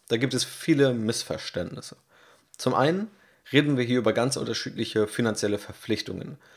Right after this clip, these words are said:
Also einen Mietvertrag kann ich jederzeit kündigen, den Bankenkredit kann ich aber nicht einfach so jederzeit kündigen oder nur, wenn ich dafür dann eben eine entsprechende Strafe oder eine Vorfälligkeitsentschädigung zahle.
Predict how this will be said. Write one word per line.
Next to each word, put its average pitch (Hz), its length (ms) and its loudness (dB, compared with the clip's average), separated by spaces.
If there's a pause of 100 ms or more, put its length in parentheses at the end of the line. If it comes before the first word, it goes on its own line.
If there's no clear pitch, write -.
(140)
Also - 140 -2
einen 107 80 8
Mietvertrag 139 500 4
kann 127 120 4
ich 113 60 -4
jederzeit 123 460 0
kündigen, 170 480 2 (180)
den 110 100 -2
Bankenkredit 123 760 2
kann 113 120 0
ich - 80 -4
aber 117 140 4
nicht 135 200 2
einfach 98 220 -4
so 104 120 -4
jederzeit 98 500 0
kündigen 110 380 -2
oder 139 300 4
nur, 127 380 2 (280)
wenn 117 140 4
ich 120 140 0
dafür 107 360 4
dann 110 180 0
eben 110 240 0
eine 107 140 2
entsprechende 107 380 -2
Strafe 101 420 -2
oder 95 140 0
eine 104 120 -2
Vorfälligkeitsentschädigung - 1200 -4
zahle. - 260 -12